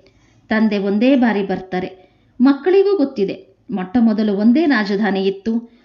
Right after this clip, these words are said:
ಇದನ್ನು ನೀವು ಯಾರಿಗೆ ತಿಳಿಸಿದರೂ ಸಹ ಒಪ್ತಾರೆ. ಕ್ರಿಶ್ಚಿಯನ್ನರು ವಿಜ್ಞಾನದಲ್ಲಿಯೂ ಬಹಳ ತೀಕ್ಷ್ಣವಾಗಿದ್ದಾರೆ. ಮತ್ತೆಲ್ಲವೂ, ಮತ್ತೆಲ್ಲರೂ ಅವರಿಂದಲೇ ಕಲ್ತಿದ್ದಾರೆ.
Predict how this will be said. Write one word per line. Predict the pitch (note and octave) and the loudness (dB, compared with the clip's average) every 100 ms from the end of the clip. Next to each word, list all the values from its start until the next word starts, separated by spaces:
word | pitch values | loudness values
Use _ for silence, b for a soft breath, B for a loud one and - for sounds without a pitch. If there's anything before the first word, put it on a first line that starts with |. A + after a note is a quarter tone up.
| - | -10
ಇದನ್ನು | G#3+ G#3+ G#3+ | -4 0 0
ನೀವು | G#3 A3 A#3+ G#3+ F3 - - - | 2 4 4 2 -4 -10 -20 -10
ಯಾರಿಗೆ | G#3 G#3+ C4 D4+ | -4 0 2 2
ತಿಳಿಸಿದರೂ | C4+ G#3 B3+ C#4+ G#3+ G3+ | 2 2 0 2 0 0
ಸಹ | F#3+ G#3+ G#3 G3+ G3+ | -2 -4 -8 -8 -8
ಒಪ್ತಾರೆ. | G3 - F#3 F3+ - _ _ _ - | -10 -8 -8 -8 -12 _ _ _ -10
ಕ್ರಿಶ್ಚಿಯನ್ನರು | G#3+ - A3 G#3 C4 G#3+ A3 - | -10 -6 -2 0 2 0 -4 -8
ವಿಜ್ಞಾನದಲ್ಲಿಯೂ | G3 G#3+ A3+ G#3+ G3 F#3+ A#3 C4+ A3 B B B G#3+ | -2 0 0 0 -2 -2 0 0 -2 B B B 0
ಬಹಳ | C4+ D4+ | 2 2
ತೀಕ್ಷ್ಣವಾಗಿದ್ದಾರೆ. | D4 D#4 D#4+ - G4 D4+ A3 G#3 A3 A3 G#3+ A3+ B B _ | 0 -2 -4 -4 0 0 0 0 0 0 0 -4 B B _
ಮತ್ತೆಲ್ಲವೂ, | G#3 G#3+ - G#3+ A#3+ C#4+ C#4+ G#3+ - b b b b | -6 -6 -4 0 4 4 4 2 -2 b b b b
ಮತ್ತೆಲ್ಲರೂ | A#3+ A#3+ C#4 D4+ F4+ F#4 | 0 2 4 4 2 0
ಅವರಿಂದಲೇ | F#3 F#3+ G#3 B3+ B3 C#4+ | 0 -2 4 6 6 4
ಕಲ್ತಿದ್ದಾರೆ. | E4 - - A3+ - G3 F3+ F#3+ | 2 -4 -4 -4 -2 -2 -2 -6